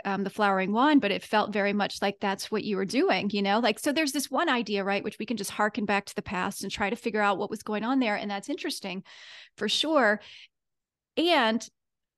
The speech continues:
it, we can start to tell new stories based on what we've got here too. And I find that infinitely interesting. So I, I wonder if you could talk a little bit about your,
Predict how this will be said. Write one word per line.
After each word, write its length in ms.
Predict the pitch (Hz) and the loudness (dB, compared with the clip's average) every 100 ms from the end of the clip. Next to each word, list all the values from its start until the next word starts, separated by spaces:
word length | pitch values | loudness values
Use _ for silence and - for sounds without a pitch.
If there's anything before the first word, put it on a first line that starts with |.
| _ _ | _ _
it, 140 | - - | -12 -8
we 180 | 196 240 | -4 0
can 140 | 240 | 0
start 220 | - 240 226 | 0 -2 -2
to 60 | |
tell 200 | - 220 | -2 0
new 160 | 214 208 | 0 0
stories 500 | - 254 277 175 - | 0 0 0 -2 -4
based 380 | 208 202 - 202 | 0 0 0 0
on 180 | 196 | 0
what 160 | 202 185 | 0 -2
we've 160 | 214 196 | -2 -2
got 220 | 190 - | -4 -4
here 400 | - 262 220 185 | -2 0 0 -2
too. 260 | - 233 | -4 -2
And 160 | 185 185 | -2 -2
I 100 | 214 | -4
find 220 | 220 214 | -2 -2
that 140 | 185 - | -2 0
infinitely 500 | 208 - - - 170 | 0 -2 -6 -6 -8
interesting. 640 | 180 165 180 - - 196 | -8 -8 -8 -8 -8 -4
So 160 | 226 | 0
I, 240 | 208 233 196 | 2 2 0
I 120 | 233 | -2
wonder 360 | 220 240 262 247 | 0 4 4 4
if 220 | 196 202 | 2 -2
you 100 | 220 | -4
could 140 | 214 - | -6 -6
talk 300 | 202 233 262 | -4 -4 -2
a 40 | |
little 220 | 190 190 | -2 -4
bit 160 | 180 180 | -4 -4
about 240 | 180 180 | -4 -4
your, 260 | 185 180 | -4 -4